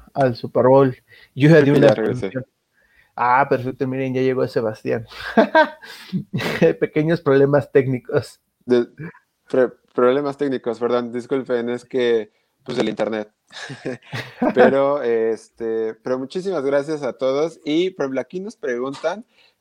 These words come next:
Speaker 2: que, hablando de Joe Burrow, ¿piensan que va a lograr tener una carrera exitosa y alcanzar su nivel de L S U en la N F L o creen que se va a apagar?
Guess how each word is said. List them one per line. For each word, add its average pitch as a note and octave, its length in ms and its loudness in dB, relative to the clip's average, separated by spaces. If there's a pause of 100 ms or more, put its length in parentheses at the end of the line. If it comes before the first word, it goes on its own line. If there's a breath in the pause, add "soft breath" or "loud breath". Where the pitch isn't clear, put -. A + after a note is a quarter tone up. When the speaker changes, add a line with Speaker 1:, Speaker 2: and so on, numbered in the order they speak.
Speaker 2:
que, D3 260 2
hablando E3 320 0
de C#3 140 -4
Joe C3+ 160 0
Burrow, C#3 500 -2
¿piensan E3+ 400 -6
que C#3 140 -4
va B2 160 2
a C3 60 0
lograr B2 400 -2
tener B2 300 -10
una B2+ 220 -12
carrera A#2 320 -2
exitosa A#2 500 -6
y B2 60 -6
alcanzar G#2+ 480 -6
su C3+ 120 -10
nivel A#2 440 -2 (240 soft breath)
de A2+ 200 4
L A#2+ 140 2
S A#2 160 -4
U B2 60 2
en A#2 60 0
la A2+ 80 -2
N A2+ 120 -4
F A#2 160 -4
L A#2+ 300 0
o - 180 -6
creen C3+ 360 -2
que D#3+ 120 -8
se A#2+ 220 -4
va A2 220 -2
a A#2 180 -6
apagar? F#2+ 400 -4